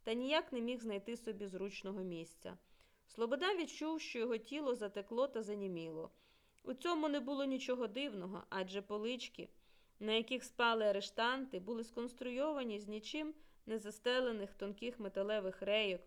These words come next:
які безжалісно тиснули на ребра та поясницю. Махалися гуси догори ногами, на видоху прошепотів Слобода й обережно повернувся на лівий бік до стіни.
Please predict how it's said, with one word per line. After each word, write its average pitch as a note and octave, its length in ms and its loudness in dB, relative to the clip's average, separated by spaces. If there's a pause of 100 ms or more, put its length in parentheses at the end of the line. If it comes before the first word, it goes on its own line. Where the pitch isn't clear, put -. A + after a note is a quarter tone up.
(480)
які A3+ 200 -4
безжалісно C4+ 720 2
тиснули G#3+ 540 -2
на F#3 160 0
ребра C4 380 2
та A3 140 -6
поясницю. F#3+ 880 -6 (1400)
Махалися D4+ 680 -2
гуси A#3 320 -6
догори G3 400 -4
ногами, F#3 580 -6 (500)
на F#3+ 100 -2
видоху G3 380 -4
прошепотів F#3+ 640 -6
Слобода F#3 440 -2
й C4 60 4
обережно G3 500 0
повернувся F#3+ 600 -4
на F#3 120 -4
лівий F3 260 -4
бік F3 200 -8
до F3 120 -8
стіни. E3+ 420 -10